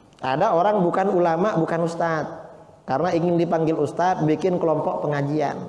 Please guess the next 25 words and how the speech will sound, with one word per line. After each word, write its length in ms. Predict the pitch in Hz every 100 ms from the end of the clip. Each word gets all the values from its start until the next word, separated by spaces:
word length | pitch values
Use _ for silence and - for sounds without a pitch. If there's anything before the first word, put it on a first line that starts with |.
| - - - - - _ _ - - - - - -
Lalu 400 | 127 139 175 139
dia 160 | 160 147
oleh 240 | 143 139
jamaahnya 480 | 135 131 127 120 143
dipanggil 480 | 131 107 113 117 104
ustadz. 400 | - 92 - - - - - - - - _ - - - - - - - - -
Ada 320 | 147 196 185
orang 240 | 190 214
nggak 160 | 202 175
punya 240 | 185 190
jamaah, 640 | 185 175 180 185 160 156 151
nggak 160 | 160
punya 240 | 165 165 165
ustadz, 720 | 165 147 139 135 - - 135
dia 160 | 123 165
sering 400 | 170 139 165 147
berpakaian 560 | 139 135 127 127 147
ala 220 | 135 131 135
ustadz. 640 | - 123 123 - - -
Kalau 240 | 131 143
ketemu 300 | 139 147 131 120
orang, 320 | 127 143 139
"Saya 240 | 107 123
Ustadz 380 | 120 113 113 -
Fulan." 340 | 104 104 101